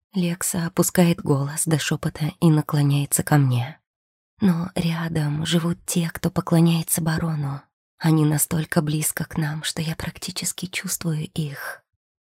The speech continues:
Я этого ей не говорила. Отставляю бутылку в сторону и тихо спрашиваю:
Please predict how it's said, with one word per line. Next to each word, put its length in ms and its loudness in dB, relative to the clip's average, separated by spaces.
Я 360 2
этого 300 -2
ей 260 4
не 200 6
говорила. 680 0
Отставляю 640 2
бутылку 420 -2
в 60 -6
сторону 500 2
и 40 2
тихо 280 -4
спрашиваю: 720 -4